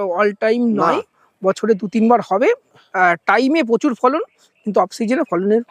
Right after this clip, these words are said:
Speaker 1: অনেকটাই কম।
Speaker 2: কম। আর
Speaker 1: হুম।
Speaker 2: আম খুব মিষ্টি।
Speaker 1: খা-, আম কিন্তু টেস্ট অসাধারণ।
Speaker 2: ও, মানে
Speaker 1: যতগুলো all time ভ্যারাইটি রয়েছে মার্কেটে, সব থেকে বেস্ট খেতে।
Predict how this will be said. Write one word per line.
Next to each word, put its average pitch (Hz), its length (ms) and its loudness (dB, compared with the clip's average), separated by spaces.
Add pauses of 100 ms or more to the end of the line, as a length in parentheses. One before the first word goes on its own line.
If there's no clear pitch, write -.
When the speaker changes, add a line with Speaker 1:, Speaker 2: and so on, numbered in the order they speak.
(140)
Speaker 1:
অনেকটাই 190 400 0
কম। 139 260 -14
Speaker 2:
কম। 110 340 -2
আর 156 220 0
Speaker 1:
হুম। 156 100 -4
Speaker 2:
আম 226 220 -2
খুব 226 280 -6
মিষ্টি। 156 420 -4 (140)
Speaker 1:
খা-, - 180 2
আম 302 520 4
কিন্তু 277 400 0 (120)
টেস্ট 247 440 0
অসাধারণ। 180 540 -2
Speaker 2:
ও, 202 240 -6
মানে 180 160 -12
Speaker 1:
যতগুলো 277 360 4 (300)
all 240 140 0
time 262 180 -2
ভ্যারাইটি 254 320 -4
রয়েছে 262 300 -4
মার্কেটে, 214 520 -4 (260)
সব - 240 0 (120)
থেকে 262 180 -2
বেস্ট 214 320 -2
খেতে। 151 240 -18